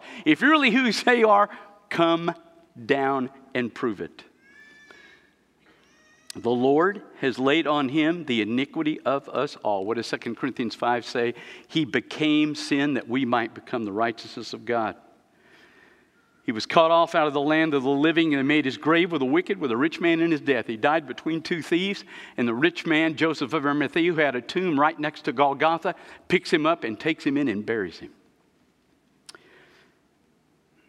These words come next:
"He was numbered with the transgressors, yet he bore the sin of many and makes intercession for the transgressors. And it was will the Lord to crush him.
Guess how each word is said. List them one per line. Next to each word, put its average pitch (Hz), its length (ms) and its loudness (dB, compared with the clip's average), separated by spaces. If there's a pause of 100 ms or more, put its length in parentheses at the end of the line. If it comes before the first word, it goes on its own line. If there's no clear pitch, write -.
(1900)
"He 127 100 -2
was 110 160 -6
numbered 143 300 -2
with 156 140 -2
the 156 60 -6
transgressors, 160 840 -4 (840)
yet 127 140 2
he 120 80 -4
bore 135 220 0
the 135 60 -4
sin 131 220 -2
of 120 80 0
many 107 360 -2 (840)
and 120 100 -2
makes 123 260 -2
intercession 120 520 -2
for 107 140 -6
the 98 80 -4
transgressors. 104 840 -6 (300)
And 139 100 0
it 135 140 -2
was 120 180 -4
will 139 280 2
the 156 100 0
Lord 123 420 0 (140)
to 123 80 -4
crush - 340 -4
him. 98 140 -4